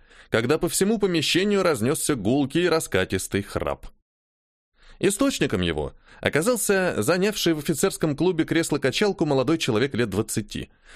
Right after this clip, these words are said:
закутавшийся в потасканного вида серый плащ до самого подбородка. На ауре его пестрело множество меток.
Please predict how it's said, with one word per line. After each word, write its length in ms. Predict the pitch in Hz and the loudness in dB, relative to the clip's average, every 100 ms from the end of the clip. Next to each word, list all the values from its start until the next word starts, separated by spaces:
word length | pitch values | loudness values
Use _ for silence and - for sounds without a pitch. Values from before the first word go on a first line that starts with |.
| - | -4
закутавшийся 760 | 139 190 233 208 - 170 - 147 | 0 2 2 -2 0 0 2 0
в 60 | - | 0
потасканного 600 | 135 139 131 127 117 104 | 2 2 2 0 2 2
вида 280 | 110 98 | 2 0
серый 280 | 92 98 82 | 0 0 -2
плащ 380 | - 113 170 - | 0 0 0 0
до 140 | 107 | 0
самого 420 | 143 92 90 87 87 | 0 0 0 0 -2
подбородка. 640 | 82 82 - - 69 - _ _ _ _ _ _ _ _ - | -2 -2 -2 -6 -12 -14 _ _ _ _ _ _ _ _ -4
На 360 | 101 135 131 | 0 2 2
ауре 380 | 175 180 180 175 | 2 2 2 2
его 200 | 156 143 | 2 2
пестрело 560 | 139 - 101 113 135 131 | 0 -2 0 2 2 2
множество 640 | 104 104 113 113 104 107 | 2 0 0 -2 -2 0
меток. 480 | 107 101 87 80 | 2 0 -2 -6